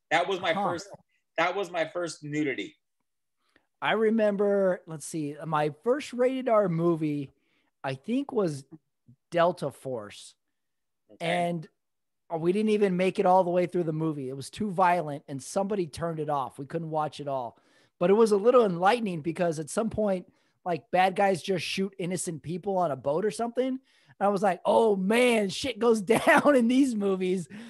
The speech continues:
Speaker 2: Nobody, nobody's safe in these movies." So I wanna guess it was Delta Force, but seven minutes of Delta Force.
Speaker 1: Okay.
Speaker 2: But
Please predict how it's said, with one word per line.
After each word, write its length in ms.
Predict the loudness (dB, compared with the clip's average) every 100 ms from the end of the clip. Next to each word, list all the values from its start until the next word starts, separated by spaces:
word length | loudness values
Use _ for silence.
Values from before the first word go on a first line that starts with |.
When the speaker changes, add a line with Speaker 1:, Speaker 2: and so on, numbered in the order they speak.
| -10 2
Speaker 2:
Nobody, 520 | 4 6 6 4 2
nobody's 460 | 4 4 4 0
safe 300 | 2 2 2
in 100 | 0
these 240 | 0 0 -2
movies." 480 | -4 -4 -4 -6 -8 _ _ _ _
So 120 | -10 0
I 100 | 2
wanna 320 | 4 4 2
guess 520 | 0 2 4 4 2
it 60 | -4
was 200 | -4 -4
Delta 460 | 2 2 2 -2
Force, 560 | -4 -2 0 -2 -6 -18 _ _ _ -12
but 140 | -12
seven 480 | -4 0 0 0 -4
minutes 300 | -4 -4 -6
of 120 | -8
Delta 340 | -6 -6 -6 -12
Force. 480 | -12 -14 -16 -20 _ _ _ _ -14
Speaker 1:
Okay. 280 | -4 -2 -2 0
Speaker 2:
But 280 | 2 2